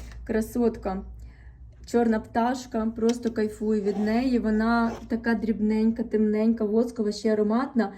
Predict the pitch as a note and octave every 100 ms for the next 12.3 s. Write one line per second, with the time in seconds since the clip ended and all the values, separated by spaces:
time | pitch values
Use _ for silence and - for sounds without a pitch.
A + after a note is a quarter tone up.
0 | - - - F#3+ A#3+ G#3+ A3 A#3+ A#3+ A3
1 | A3 A3 C4+ B3+ A3 A3+ A3+ A3 G#3+ A3+
2 | B3+ B3 A3+ G3 F#3 F3+ F#3 - G3+ G3+
3 | - G#3+ G3+ F#3 G3+ A3 A#3+ A3 A3 G3+
4 | F#3+ G3+ F#3+ F#3 F#3+ F#3+ G#3 - - -
5 | - - A#3+ A#3 A3+ G#3+ A#3+ B3 A#3 -
6 | C#4 C4 A3 A#3 A#3 A#3 A#3+ A3+ A#3 A3+
7 | A3+ A3+ A3 G#3+ G#3 G#3 G#3 G#3+ G#3 -
8 | A#3 C4+ B3 - - - - F#3+ B3+ A#3
9 | A3+ A3 - A3+ A3+ - C4 D4+ D4 -
10 | A#3 A#3+ B3 A#3 - A3+ G3 C4 C#4+ D#4
11 | - - - A3+ A3+ G#3+ A#3 A3 G#3+ G#3+
12 | G#3 G#3